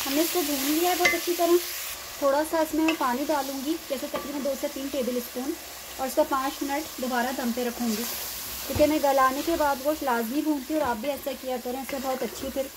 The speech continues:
tenderness आती है, बड़ी अच्छी खुशबू आती है इसकी भुनाई की, और गोश्त भी आपका हीट नहीं आती। थोड़ी सी अगर आप ढीली रखना चाहें, जैसे ये मैंने रखी है, तो ऐसे रख सकते हैं।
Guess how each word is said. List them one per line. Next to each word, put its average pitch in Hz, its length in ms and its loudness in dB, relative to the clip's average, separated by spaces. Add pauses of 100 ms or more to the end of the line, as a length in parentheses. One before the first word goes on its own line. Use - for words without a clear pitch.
(320)
tenderness 254 560 -2
आती 254 300 -2
है, 254 140 -2
बड़ी 247 200 2
अच्छी - 280 -4
खुशबू 262 420 -2
आती 247 340 -2
है 240 120 0
इसकी 233 240 -6
भुनाई 226 360 0
की, 247 180 -6 (360)
और 233 100 0
गोश्त 240 340 4
भी 254 100 0
आपका 233 280 -2
हीट 220 280 -2
नहीं 202 180 -2
आती। 208 220 -12 (720)
थोड़ी 285 200 4
सी 320 120 0
अगर 302 200 2
आप 302 100 2
ढीली 269 300 -4
रखना 294 320 0
चाहें, 269 340 -2 (420)
जैसे 240 200 -2
ये 254 100 0
मैंने 247 240 0
रखी 247 300 -4
है, 254 80 0
तो 262 80 -2
ऐसे 220 260 -2
रख 277 160 -4
सकते 269 300 -8
हैं। 285 180 -4